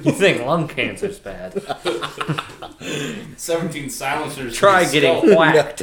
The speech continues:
Speaker 3: <laughs> Yeah.
Speaker 2: Oh, and, uh, at some point, Ahmed does pin him with the, uh,
Speaker 3: Pearl River.
Speaker 2: the Pearl River plunge,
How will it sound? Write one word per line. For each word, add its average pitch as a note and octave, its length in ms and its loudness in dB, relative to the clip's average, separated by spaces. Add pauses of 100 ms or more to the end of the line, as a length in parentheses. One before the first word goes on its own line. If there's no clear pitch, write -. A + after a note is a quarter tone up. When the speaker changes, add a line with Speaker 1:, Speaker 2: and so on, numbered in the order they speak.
Speaker 3:
<laughs> - 100 -16
Yeah. C#3+ 320 -4 (1040)
Speaker 2:
Oh, C3+ 600 6
and, C#3+ 600 6 (220)
uh, B2+ 260 -2 (300)
at D3+ 180 0
some C4 360 6
point, A#3 240 10
Ahmed F3+ 360 6
does D#3+ 280 8
pin D3+ 240 4
him D3+ 180 4
with C#3 240 0
the, C3 320 0
uh, B2+ 540 2 (1200)
Speaker 3:
Pearl A#2 220 -2
River. - 60 -4
Speaker 2:
the B2+ 100 -6
Pearl D#3 280 6
River D3+ 120 0
plunge, C#3 540 4